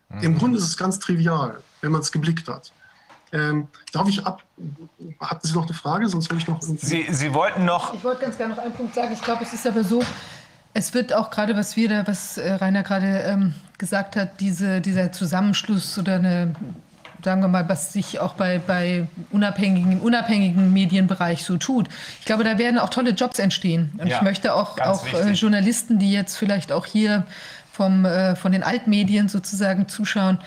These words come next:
Speaker 3: äh, sich das, äh, auffordern, sich das wirklich gut zu überlegen, ob man da weitermachen möchte auf diesem sinkenden Schiff oder ob man sich nicht mal nach einem kleinen Dingi umguckt, äh, was da vielleicht in der Nähe vorbeischwimmt und was eventuell in, womit man vielleicht in ein größeres Schiff dann irgendwann auch mal übersteigen kann, ja?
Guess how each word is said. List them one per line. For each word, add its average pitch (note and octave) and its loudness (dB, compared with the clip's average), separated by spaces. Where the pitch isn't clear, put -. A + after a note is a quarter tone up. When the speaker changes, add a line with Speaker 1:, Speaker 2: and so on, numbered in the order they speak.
Speaker 3:
äh, F#3 0
sich F#3+ -2
das, F#3+ -2
äh, F#3+ 2
auffordern, G3+ 2
sich G3+ 0
das G#3 -2
wirklich G#3+ 0
gut - -2
zu A3 0
überlegen, G3 2
ob - -2
man G3+ 4
da F#3 0
weitermachen G#3+ 0
möchte G3+ -2
auf F3+ -4
diesem F#3+ 2
sinkenden F#3 2
Schiff - -4
oder G3+ 2
ob G3 -2
man G#3 4
sich G3 0
nicht G3+ 2
mal F#3+ 4
nach F#3+ 0
einem F#3+ 4
kleinen F#3+ 2
Dingi G3 4
umguckt, - 0
äh, F3 0
was F#3 0
da F#3+ 0
vielleicht F3+ -2
in F3+ 2
der F3+ 2
Nähe F3+ 2
vorbeischwimmt F#3 0
und F#3 -2
was F#3 -2
eventuell F3 0
in, F3 2
womit F3 0
man F3+ 2
vielleicht F#3+ -2
in F3+ 2
ein E3 -2
größeres F#3+ 0
Schiff - -2
dann F3+ -2
irgendwann F3+ 0
auch E3 0
mal F3 2
übersteigen F3+ 0
kann, F3 -2
ja? F#3+ 0